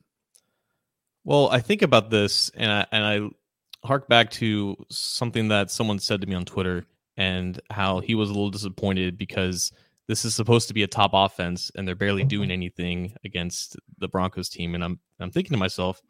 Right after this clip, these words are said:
"This isn't a top offense." It was a top offense on paper entering the season, but that was if certain factors were to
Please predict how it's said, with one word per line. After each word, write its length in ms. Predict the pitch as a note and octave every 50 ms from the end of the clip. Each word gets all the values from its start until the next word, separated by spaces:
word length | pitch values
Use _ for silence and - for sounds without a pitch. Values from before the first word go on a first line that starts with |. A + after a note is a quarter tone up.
| _ _ _ _ _ _ -
"This 160 | A#2 A2+ -
isn't 220 | E3 G3 - C#3
a 40 | G2
top 220 | - - F#2+ F2+ -
offense." 540 | - A#1 - - - - - - - - -
It 60 | -
was 100 | B2 A#2+
a 60 | G#2+ A2+
top 200 | - F3+ F3 D3
offense 340 | C#3 D3 D3 - C3 A2+ -
on 100 | G#2 G2+
paper 340 | - - D#3+ F3 - A#2 -
entering 320 | - C#3 E3+ - - B2 G2
the 80 | F2
season, 340 | - - - E2+ F2 G2 G#2
but 120 | F#2 G2 G2+
that 140 | A2+ A2+
was 280 | A2 G#2+ G#2 G2 G2+ - - - _ _ _ _ -
if 300 | G#2 G#2 G2 - - - _
certain 340 | - - - A#2+ A2+ F#2+ G2
factors 480 | - - A2 G#2 G#2 - G2+ F#2+ - -
were 160 | G2+ F#2+ F2+
to 380 | - - - - F#2 F2+ F2